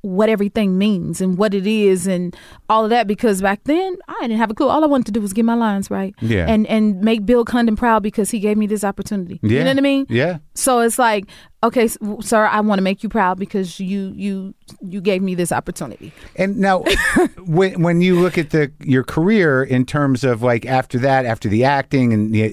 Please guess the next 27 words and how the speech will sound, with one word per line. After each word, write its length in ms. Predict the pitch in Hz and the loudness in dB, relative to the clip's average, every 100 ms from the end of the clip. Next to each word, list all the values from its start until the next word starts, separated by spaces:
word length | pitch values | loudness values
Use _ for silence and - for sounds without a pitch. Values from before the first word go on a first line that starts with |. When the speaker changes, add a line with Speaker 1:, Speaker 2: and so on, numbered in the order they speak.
| 117 | 0
Speaker 2:
you 160 | 110 | 2
know, 220 | 104 101 | 2 0
the, 260 | 95 98 95 | 0 2 4
uh, 120 | 92 90 - - - | 2 0 -6 -20 -10
the 160 | - 117 | -2 0
Oscar 680 | 127 127 - - 120 117 117 | 2 0 -2 0 2 2 2
and 220 | 101 95 | 0 0
American 400 | 104 113 104 107 | 0 2 0 0
Idol, 360 | 110 117 113 107 | 2 2 2 0
and 80 | 101 | 0
then 160 | 98 | -2
sort 180 | - 107 | -2 -2
of 80 | 95 | 0
moving 300 | 110 104 104 | 2 2 2
on 180 | 104 101 | 0 0
to 80 | |
other 160 | 110 101 | -2 0
movies 400 | 104 110 110 95 | 0 2 0 0
and 100 | 87 | -4
T 120 | 104 | -2
V 160 | 95 151 | 0 0
projects 440 | - 113 101 - | 0 0 -2 -4
and 80 | 101 | -6
stuff, 280 | - 107 - - - - - | -2 -2 -2 -10 -20 -20 -4
did 220 | 147 165 | -2 0
you 100 | 185 | 0
feel 640 | 165 - 175 170 156 147 | 0 0 2 4 4 2